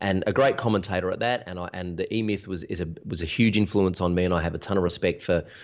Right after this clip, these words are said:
for what Gerber did during that time. Unfortunately, the event in San Diego, he, he really missed the mark because he didn't add enough value before he, uh, pitched, and I thought that was very poor taste.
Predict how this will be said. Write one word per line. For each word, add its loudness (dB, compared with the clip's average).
for 4
what 4
Gerber 4
did -4
during 2
that 0
time. 0
Unfortunately, 4
the 4
event 0
in -6
San -6
Diego, 0
he, 0
he -2
really 4
missed 2
the 2
mark 0
because -6
he -6
didn't 0
add 2
enough 0
value -4
before -6
he, -8
uh, -6
pitched, -4
and 2
I 4
thought 0
that 0
was -6
very 0
poor -2
taste. -4